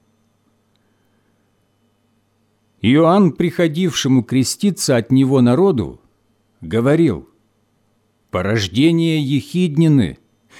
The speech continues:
кто внушил вам бежать от будущего гнева? Сотворите же достойные плоды покаяния. И не думайте говорить в себе: "Отец у нас Авраам",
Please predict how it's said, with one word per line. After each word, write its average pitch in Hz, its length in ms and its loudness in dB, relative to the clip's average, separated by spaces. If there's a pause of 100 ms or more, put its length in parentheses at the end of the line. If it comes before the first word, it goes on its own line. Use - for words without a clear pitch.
(140)
кто 175 340 0
внушил 156 580 2
вам 165 240 2
бежать 127 640 0 (100)
от 113 240 -4
будущего 135 600 -2
гнева? 127 480 0 (720)
Сотворите 135 800 -2
же 127 260 -4 (460)
достойные 139 840 2
плоды 113 360 0
покаяния. 104 840 -2 (840)
И 117 140 0
не 160 180 2
думайте 190 560 0
говорить 165 520 0
в - 60 -16
себе: 135 520 -2 (580)
"Отец 185 640 -2
у 156 120 0
нас 139 380 0
Авраам", 120 600 -2